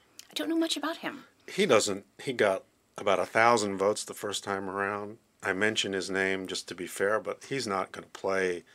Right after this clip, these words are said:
Speaker 2: at all in this, is he?
Speaker 1: Not with a thousand votes. And even, you know, right now we're planning our debate coverage, and, uh, it doesn't seem like it's viable or, or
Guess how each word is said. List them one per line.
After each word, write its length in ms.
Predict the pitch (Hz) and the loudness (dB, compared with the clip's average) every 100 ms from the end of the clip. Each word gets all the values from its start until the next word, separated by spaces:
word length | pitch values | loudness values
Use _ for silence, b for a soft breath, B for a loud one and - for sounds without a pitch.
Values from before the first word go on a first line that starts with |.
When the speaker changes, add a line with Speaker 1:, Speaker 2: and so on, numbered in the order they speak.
| b b - | b b -8
Speaker 2:
at 100 | 92 | 0
all 280 | 101 147 120 | 2 2 -2
in 100 | 95 | -8
this, 200 | - 101 | -14 -12
is 200 | 101 - | -12 -6
he? 80 | |
Speaker 1:
Not 220 | 233 285 165 | 0 4 4
with 140 | 156 | 0
a 80 | 151 | -6
thousand 400 | 143 151 151 151 | -6 -4 -4 -6
votes. 360 | 147 135 - | -6 -2 2
And 140 | 160 165 | 4 2
even, 380 | 202 202 170 160 | 2 0 0 2
you 100 | 175 | 2
know, 120 | 170 | 4
right 160 | 165 160 | 4 4
now 100 | 160 | 2
we're 100 | 156 | 2
planning 300 | 165 160 147 | 2 4 4
our 80 | |
debate 300 | 156 156 151 | 2 -2 -4
coverage, 440 | - 156 151 143 - | -4 -6 -4 -2 -2
and, 260 | 139 - - - - | -4 -6 -10 -4 -2
uh, 220 | - - B B B - | 0 -4 B B B -6
it 120 | 175 175 | -4 -2
doesn't 220 | 160 - | -2 0
seem 260 | - 156 147 | 0 2 2
like 420 | 120 98 - - _ _ _ _ | 0 -2 -10 -20 _ _ _ _
it's 200 | - 160 | -4 -2
viable 440 | 156 156 139 156 147 | -2 0 0 0 0
or, 220 | 147 139 - | -2 -2 -6
or 300 | 151 151 127 | -4 0 0